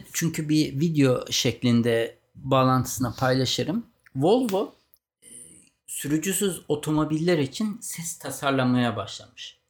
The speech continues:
Çok mantıklı geldi videoyu izlediğimde. Şimdi sen mesela benim sağımda oturuyorsun. Sürekli aman sol, hani atlıyorsun ya bazen böyle son dakikada çok yakından geçtin, bir şey oluyor.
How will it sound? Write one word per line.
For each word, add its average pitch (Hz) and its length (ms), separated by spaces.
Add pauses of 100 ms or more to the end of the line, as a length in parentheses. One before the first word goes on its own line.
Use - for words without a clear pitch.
Çok 196 200
mantıklı 151 460
geldi 110 400
videoyu 107 300
izlediğimde. 110 580
Şimdi 160 600
sen 151 360 (680)
mesela 117 500 (100)
benim 131 240
sağımda 143 440
oturuyorsun. 135 800 (200)
Sürekli - 480
aman 156 220
sol, 139 400 (240)
hani 120 200
atlıyorsun 135 560
ya 123 160
bazen 120 340
böyle 113 160
son 123 340
dakikada 110 300 (220)
çok - 260
yakından 113 520
geçtin, - 360 (140)
bir - 40
şey 127 240
oluyor. 104 400